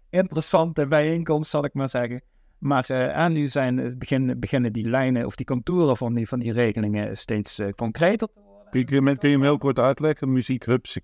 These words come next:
Speaker 2: zullen mensen zijn die luisteren die geen idee hebben wat je bedoelt?
Speaker 1: Nou, het, het, het,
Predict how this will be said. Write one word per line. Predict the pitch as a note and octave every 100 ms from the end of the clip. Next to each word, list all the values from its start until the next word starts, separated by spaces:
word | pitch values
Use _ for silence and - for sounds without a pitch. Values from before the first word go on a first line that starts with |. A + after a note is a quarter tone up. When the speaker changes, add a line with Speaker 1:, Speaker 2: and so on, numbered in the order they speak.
| _
Speaker 2:
zullen | - A#2 A2 G#2+ G2+
mensen | - G#2 -
zijn | G2+ G2+
die | G2
luisteren | F#2 F#2+ G#2
die | G2+
geen | F#2+ G2+
idee | G2 G2 G2
hebben | F#2 F#2
wat | F2+
je | -
bedoelt? | E2 F#2 B2+ -
Speaker 1:
Nou, | F#3+ F3
het, | C#3+ -
het, | D#3 -
het, | D#3+ D#3 -